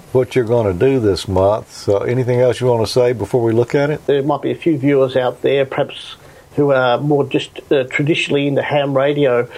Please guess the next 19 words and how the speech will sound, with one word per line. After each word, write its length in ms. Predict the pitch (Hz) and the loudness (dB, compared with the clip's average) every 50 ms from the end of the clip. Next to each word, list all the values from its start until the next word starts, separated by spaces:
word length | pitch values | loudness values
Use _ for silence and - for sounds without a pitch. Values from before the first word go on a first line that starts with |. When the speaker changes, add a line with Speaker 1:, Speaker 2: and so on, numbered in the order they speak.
| - - - - - - | -18 -18 -20 -18 -8 -4
Speaker 2:
and, 320 | 123 123 135 139 135 123 | -4 -2 -2 -4 -2 -2
uh, 100 | 131 127 | 0 0
not 300 | 131 143 156 156 156 - | 0 0 0 0 -2 -2
so 100 | - 156 | -4 -2
much 260 | 139 135 139 - - | -2 -2 -4 -4 -4
into 140 | 143 139 127 | -4 -2 0
the 80 | 123 127 | -2 -2
computing 540 | - - 143 127 - 180 185 170 156 147 135 | 0 -2 -2 0 0 0 0 0 -2 -2 -2
side 260 | - 139 123 123 127 | -2 -2 0 0 0
of 140 | 127 123 123 | -2 -4 -2
things, 420 | - 147 151 156 156 147 135 139 | -4 -2 -2 0 -2 -2 -2 -2
and 220 | 135 127 127 123 - - - - - - | -2 -2 -2 -6 -8 -10 -20 -20 -16 -6
have 140 | - 180 180 | -4 -4 -2
looked 240 | 214 247 247 - - | -2 -4 -4 -4 -6
at 160 | 147 143 - | -6 -6 -4
programming 640 | - 147 160 160 147 147 151 151 151 147 143 135 | -4 -2 -2 -2 0 0 0 0 2 0 0 0
and 160 | 123 123 123 | -2 -2 -4
thought, 360 | - - 156 147 143 127 - - - | -2 -2 0 0 0 -2 -4 -4 -4
"Oh, 380 | 233 220 208 202 190 - - | -2 0 0 0 -2 -2 -6